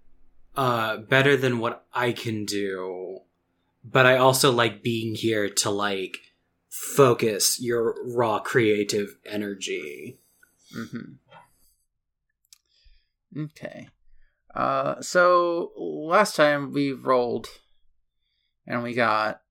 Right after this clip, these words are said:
Speaker 2: a movie tie-in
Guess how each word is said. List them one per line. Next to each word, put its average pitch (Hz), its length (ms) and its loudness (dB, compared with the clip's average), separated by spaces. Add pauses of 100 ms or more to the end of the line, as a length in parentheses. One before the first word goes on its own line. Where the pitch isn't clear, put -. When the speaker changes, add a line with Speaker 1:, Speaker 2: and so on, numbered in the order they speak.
(140)
Speaker 2:
a 104 520 -2 (2500)
movie 170 380 0
tie-in 143 720 0